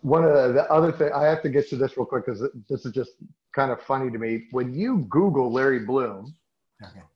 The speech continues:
Speaker 1: do you know what the first non-paid thing that comes up is?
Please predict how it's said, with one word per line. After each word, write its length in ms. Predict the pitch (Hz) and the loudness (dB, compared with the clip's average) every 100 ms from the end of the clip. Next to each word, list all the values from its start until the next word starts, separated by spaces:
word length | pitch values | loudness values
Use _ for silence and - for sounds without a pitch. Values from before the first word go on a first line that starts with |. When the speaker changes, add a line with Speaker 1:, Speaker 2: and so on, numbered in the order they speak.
| 110 | -18
Speaker 1:
do 100 | 101 | -12
you 200 | 123 165 | -6 -4
know 160 | 175 170 | 0 2
what 180 | 170 | 2
the 120 | 165 - - | 0 -10 -2
first 400 | 156 170 - - | -2 -2 -6 -12
non-paid 880 | 123 123 139 143 135 - 135 135 107 - | -6 -4 -4 -6 -8 -6 -6 -6 -10 -8
thing 280 | 117 143 120 | -8 -8 -10
that 160 | 104 | -10
comes 300 | 123 123 107 | -8 -10 -6
up 200 | 113 - | -6 -2
is? 240 | 143 170 | -2 -2